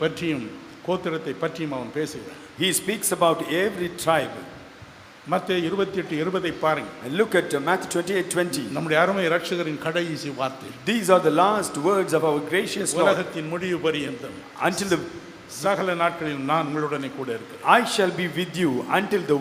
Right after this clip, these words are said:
Speaker 2: very end of this world.
Speaker 1: இந்த வார்த்தை கோடிக்கணக்கான மக்களை இன்றும் ஆற்றி தேற்றுகிறது.
Speaker 2: These words, they are really encouraging countless of people even today.
Speaker 1: செலான் பெண்டிகாஸ்டல் மிஷனின் தலைவர் பாஸ்டர் டி யு தாமஸ் அவர்கள் அண்மையில்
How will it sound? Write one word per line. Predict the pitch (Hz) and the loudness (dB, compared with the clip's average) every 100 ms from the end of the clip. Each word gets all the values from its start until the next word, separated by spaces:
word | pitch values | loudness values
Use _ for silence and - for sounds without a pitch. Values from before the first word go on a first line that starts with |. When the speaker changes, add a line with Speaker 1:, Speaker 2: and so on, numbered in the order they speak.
| 160 | 6
Speaker 2:
very | 226 220 156 | 6 4 -2
end | 196 185 | 0 2
of | 175 170 | 0 -2
this | 139 156 | 0 4
world. | 143 - - | 4 2 -8
Speaker 1:
இந்த | 131 160 | -4 -2
வார்த்தை | 185 - 160 156 | -2 -4 -6 -2
கோடிக்கணக்கான | 185 190 180 170 160 156 156 | -2 -2 -4 -4 -4 -2 -4
மக்களை | 156 170 139 | -2 -4 -2
இன்றும் | 160 170 139 160 | -4 -4 -4 -4
ஆற்றி | - 135 | -6 -6
தேற்றுகிறது. | 143 143 131 113 - - 165 | -4 -6 -8 -12 -14 -10 -2
Speaker 2:
These | 202 - 123 175 | 2 0 4 4
words, | 196 214 135 131 | 6 4 0 4
they | 165 | 6
are | 156 180 | 6 4
really | 196 180 175 | 2 2 0
encouraging | 170 185 185 170 160 131 - - | 0 0 0 -2 -8 -10 -12 2
countless | 202 226 202 190 170 156 | 2 2 0 2 2 4
of | 156 190 | 0 0
people | 214 180 175 | -4 -2 -2
even | 196 175 160 | 0 0 0
today. | 165 151 - - - - - - | 4 4 2 -10 -14 -16 -18 -8
Speaker 1:
செலான் | 185 190 190 156 | -2 0 0 0
பெண்டிகாஸ்டல் | 175 180 175 175 156 156 | -4 -4 -2 -2 -2 -6
மிஷனின் | 156 165 160 139 147 | -6 -4 -6 -4 -4
தலைவர் | 160 147 117 - - - - - - - - - | -2 -4 -6 -10 -16 -20 -20 -20 -20 -20 -18 2
பாஸ்டர் | 180 - - 143 117 | 2 2 -2 -6 -6
டி | 165 185 | -6 -2
யு | 165 - | -2 0
தாமஸ் | 170 175 151 151 | -2 -2 -6 -2
அவர்கள் | 151 139 123 - | -2 -2 -6 -6
அண்மையில் | 151 160 147 127 | -4 -2 -4 -4